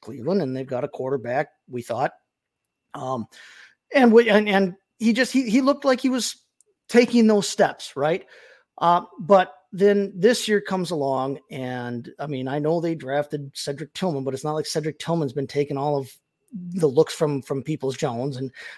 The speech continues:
I know that Eli Moore is there, but it's not like they've actually used Eli Moore like they should be using Eli Moore. Um, he just hasn't done a whole hell of a lot this year, but I'm not necessarily sure how much he adds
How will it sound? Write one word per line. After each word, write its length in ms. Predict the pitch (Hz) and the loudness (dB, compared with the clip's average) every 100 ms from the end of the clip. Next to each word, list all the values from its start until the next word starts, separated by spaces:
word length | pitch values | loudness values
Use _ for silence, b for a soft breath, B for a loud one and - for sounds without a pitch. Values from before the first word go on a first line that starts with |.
| B | B
I 100 | 160 | 4
know 160 | 175 | 6
that 100 | 185 | 6
Eli 360 | 175 170 160 160 | 4 4 4 4
Moore 260 | 151 135 127 | 2 0 -2
is 120 | 117 | -2
there, 180 | 123 151 | 0 0
but 100 | 143 | -2
it's 100 | - | -4
not 140 | 160 | -4
like 140 | 170 | -2
they've 120 | 170 147 | -2 0
actually 340 | 143 - 143 | 0 0 -4
used 380 | 117 139 170 - | -2 0 0 0
Eli 280 | 156 143 139 | -2 0 0
Moore 200 | 143 143 | 0 0
like 200 | 139 139 | 0 -2
they 80 | |
should 200 | 127 - | -4 -6
be 100 | 139 | -6
using 220 | 139 139 143 | -4 -2 -2
Eli 280 | 139 139 | -2 -2
Moore. 400 | 139 120 113 127 - B B B B B | -2 -2 -4 -6 -10 B B B B B
Um, 320 | - 131 131 - _ _ - | 2 2 2 -2 _ _ -10
he 160 | 156 | -4
just 180 | 156 220 | 0 2
hasn't 260 | 233 214 147 | 2 2 2
done 160 | 180 | 2
a 60 | 240 | 2
whole 140 | 131 | 0
hell 200 | 110 120 | -2 0
of 80 | 113 | 0
a 40 | |
lot 260 | 208 220 156 | -2 -6 -2
this 240 | 139 127 | -2 0
year, 240 | 135 139 151 | 0 4 4
but 360 | 147 151 151 - | 4 4 2 2
I'm 200 | 170 220 | 4 6
not 340 | 254 247 247 | 6 2 0
necessarily 1120 | 214 226 - 175 - - - 185 233 214 196 | 4 4 4 -2 0 0 4 6 6 6 4
sure 440 | 180 - - 190 160 | 2 0 2 2 0
how 420 | - - 175 180 | -4 0 2 4
much 460 | 175 175 165 - - | 2 0 -2 -6 -8
he 240 | 180 180 _ | -8 -8 _
adds 640 | - 160 180 143 139 139 | -6 -2 0 0 -2 -8